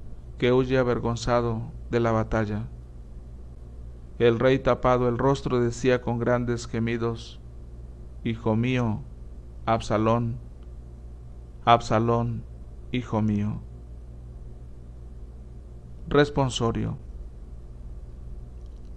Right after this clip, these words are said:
Si mi enemigo me injuriase, lo aguantaría, pero eres tú mi compañero, mi amigo y confidente, a quien me unía una dulce intimidad.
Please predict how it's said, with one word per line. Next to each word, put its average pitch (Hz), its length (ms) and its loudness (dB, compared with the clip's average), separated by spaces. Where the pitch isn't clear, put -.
Si - 180 4
mi 131 140 8
enemigo 135 440 6
me 151 100 4
injuriase, 127 800 4
lo 113 140 8
aguantaría, 117 720 4
pero 127 260 6
eres 151 260 2
tú 143 140 8
mi 147 100 4
compañero, 123 880 4
mi 120 140 2
amigo 135 380 6
y 143 60 4
confidente, 120 840 2
a 120 160 10
quien 120 220 4
me 117 100 4
unía 135 320 6
una 139 180 4
dulce 135 340 4
intimidad. 120 580 2